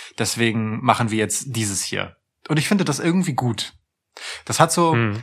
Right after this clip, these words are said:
Speaker 1: es, es lässt uns noch so diese Restspannung der Go-Home-Episode, so wie wir das bei unseren Previews sonst nur beim Smackdown-Teil haben. Ich f-, finde, dass, äh, dass das sorgt für einen angenehmen Kitzel.
Speaker 2: Ja, total.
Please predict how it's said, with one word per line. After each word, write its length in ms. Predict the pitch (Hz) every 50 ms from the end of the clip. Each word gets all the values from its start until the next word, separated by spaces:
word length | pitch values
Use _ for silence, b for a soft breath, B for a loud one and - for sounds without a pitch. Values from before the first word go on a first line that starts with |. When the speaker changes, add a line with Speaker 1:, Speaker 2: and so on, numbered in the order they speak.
| - -
Speaker 1:
es, 140 | 139 -
es 160 | - 147 123 131
lässt 200 | 139 156 - -
uns 160 | 180 - -
noch 80 | 160 -
so 100 | - 143
diese 260 | 143 135 131 110 -
Restspannung 720 | 143 170 - - - - - - 131 117 117 127 127 113
der 120 | - -
Go-Home-Episode, 1040 | - 139 127 123 117 143 147 139 123 117 - 123 110 120 117 113 - 143 170 185 - - - B B B B B B B B
so 180 | - - 123 117
wie 40 | 123
wir 60 | 135 131
das 120 | 123 -
bei 80 | - 131
unseren 220 | 127 120 123 120
Previews 340 | - - 139 131 135 131 -
sonst 260 | - 127 135 131 -
nur 100 | 135 131
beim 160 | - 127 117 110
Smackdown-Teil 840 | - - 123 135 151 - - 113 101 101 101 - 104 101 107 107 107
haben. 180 | 117 127 131
Ich 120 | 139 123 -
f-, 120 | - - -
finde, 280 | - - - 143 143 131
dass, 240 | 135 127 - -
äh, 220 | - - 131 117 110
dass 160 | 117 107 -
das 240 | - 117 - - -
sorgt 240 | 135 127 131 - -
für 120 | - 143
einen 120 | 131 120 120
angenehmen 680 | - 127 131 139 131 127 123 123 120 117 120 120 123 B B B B B B B B B B B B _ _
Kitzel. 520 | - - 175 - - - 92 85 82 82 - _ _ _ _ _ _ _ _ _ _ b b b b b b b b b b b b b -
Speaker 2:
Ja, 260 | 123 123 151 147 127
total. 560 | - - - - 117 113 110 113 110 104 107